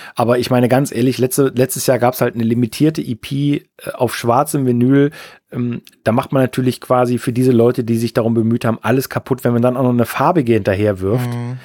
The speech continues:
Speaker 1: Die natürlich
Speaker 2: Zweifarbige, ja.
Speaker 1: Oder zweifarbige, die, die dann noch, äh, beliebter natürlich sein werden.
Speaker 2: Mhm.
Speaker 1: Äh, naja, gut. Also kann man,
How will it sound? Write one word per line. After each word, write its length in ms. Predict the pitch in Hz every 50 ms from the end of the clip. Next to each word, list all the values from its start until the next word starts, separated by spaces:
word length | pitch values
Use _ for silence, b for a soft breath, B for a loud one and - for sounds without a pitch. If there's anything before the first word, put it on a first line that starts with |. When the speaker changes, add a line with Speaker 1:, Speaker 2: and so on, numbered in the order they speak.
| - - -
Speaker 1:
Die 180 | 151 180 220 185
natürlich 360 | 123 - 123 120 139 131 120
Speaker 2:
Zweifarbige, 180 | 120 117 117 117
ja. 220 | 127 127 139 151 151 - 156
Speaker 1:
Oder 160 | 147 135 127
zweifarbige, 540 | - 131 139 175 165 - 127 120 120 120 110
die, 260 | - 135 135 127 -
die 140 | - 135 123
dann 260 | 135 127 123 127 131
noch, 380 | 147 185 185 117 87 85 - _ _ _ _ _ _ _ _ _ _ _ _ _
äh, 300 | - 131 123 120 120 113 - - -
beliebter 600 | 110 107 - - 123 117 139 160 156 - 123 107
natürlich 360 | 107 107 - 117 113 104 -
sein 280 | - 104 98 98 95
werden. 400 | 95 98 92 98 117 139 156 - _ _ _ _ _ -
Speaker 2:
Mhm. 300 | 147 143 139 131 131 143
Speaker 1:
Äh, 160 | - - - - _ -
naja, 320 | 107 95 85 78 76 80 _ -
gut. 220 | - 92 - - -
Also 340 | - 113 110 113 117 113 110 B B B B B B B B B B _ _ _ _ _ - -
kann 140 | - 127 127
man, 280 | 127 123 120 117 113